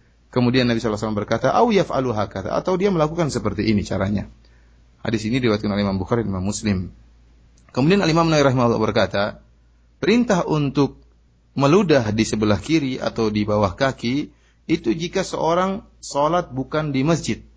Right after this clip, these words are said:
"Fa amma fil masjid," kata Imam Nawawi, "adapun seorang yang sedang sholat di masjid,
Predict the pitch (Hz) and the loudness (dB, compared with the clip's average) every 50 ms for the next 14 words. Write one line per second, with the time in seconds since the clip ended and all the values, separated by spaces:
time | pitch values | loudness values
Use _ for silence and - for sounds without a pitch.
0 | _ _ _ _ _ _ _ _ - - 127 170 214 220 220 190 - - 160 147 | _ _ _ _ _ _ _ _ 0 2 4 4 4 4 4 2 2 0 0 0
1 | 139 135 151 170 - - 160 175 170 - 123 107 113 123 120 117 113 113 110 107 | 0 0 0 -2 0 2 0 0 2 0 -4 -4 -4 -4 -2 -2 -2 -2 -2 -2
2 | 104 113 131 147 151 143 143 160 147 - 156 170 185 170 156 143 131 120 104 120 | 0 0 0 2 2 2 0 0 0 0 2 2 2 2 2 0 -4 -6 -6 -6
3 | 113 110 104 107 139 135 120 101 107 101 98 92 92 113 143 170 | -8 -6 -4 -2 -2 -2 -2 -4 -6 -8 -6 -2 0 2 2 2